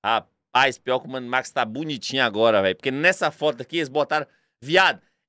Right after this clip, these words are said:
eles botaram a foto do Mano Max m-, meio judiado. Mas o Mano Max tá bonitinho agora. Mas nesse aqui, mano, eu acho que, viado. Rapaz, acho que esse aqui eu acho que eu ia pegar o Mano Max, mano. Até você ficaria em dúvida, pegar o Mano Max ou o Nobru, mano.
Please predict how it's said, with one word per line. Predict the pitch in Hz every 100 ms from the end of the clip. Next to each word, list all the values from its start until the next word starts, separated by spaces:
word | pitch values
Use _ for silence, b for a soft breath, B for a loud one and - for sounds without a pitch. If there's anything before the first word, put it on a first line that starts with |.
| _
eles | 208 185
botaram | 190 175 - 175 175
a | -
foto | - 165
do | 151
Mano | 156 151 135
Max | 160 156 -
m-, | 143 147 _ _ _ _ 165
meio | 170 202 185
judiado. | 180 185 180 160 156 143 143
Mas | 170
o |
Mano | 180 175
Max | 175 -
tá | 170
bonitinho | 147 226 214 151 160 143
agora. | 120 131 120 90 _ _ _ _ _ 123
Mas | 160 165
nesse | 170 220 220 180
aqui, | 147 - 190
mano, | 175 139 147
eu | 156
acho | 160 160
que, | - 165 151 113
viado. | 135 147 131 95 85 _ - - _ _ _ _ _ _ _ _ -
Rapaz, | 92 - _ _ 107 110 110 107 101
acho | 104 -
que | 113
esse | -
aqui | 110 -
eu | 110
acho | 107 -
que |
eu | 110
ia | 107
pegar | - 101 104
o | 101
Mano | 104 127 113
Max, | 85 90 110 110 - -
mano. | 92 101
Até | 117
você | 117
ficaria | 123 120 120 135
em | 101
dúvida, | 85 101 104
pegar | 117 113
o | 117
Mano | 120 104
Max | 110 127 135
ou | 135
o |
Nobru, | 127 90 90 92 82
mano. | 76